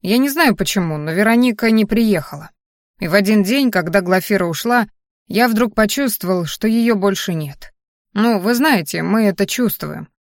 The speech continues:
В тот же день я уловил проблеск силы, той, к которой был привязан. Тогда-то я и понял, что Глафира успела кому-то магию передать. Стал искать и нашел Ладу».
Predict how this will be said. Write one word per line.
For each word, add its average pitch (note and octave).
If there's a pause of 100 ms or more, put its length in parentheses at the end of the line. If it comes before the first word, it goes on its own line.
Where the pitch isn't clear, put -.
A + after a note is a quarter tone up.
(140)
В -
тот G#3
же G3+
день A#3+
я G3
уловил G3+
проблеск G3
силы, A3+ (340)
той, C#4+
к -
которой G#3+
был G#3+
привязан. F3+ (380)
Тогда-то A3
я B3
и A#3+
понял, G#3
что -
Глафира F#3+
успела G3
кому-то F#3
магию F3+
передать. D#3 (320)
Стал A#3
искать A#3+
и G#3+
нашел G3+
Ладу». D#3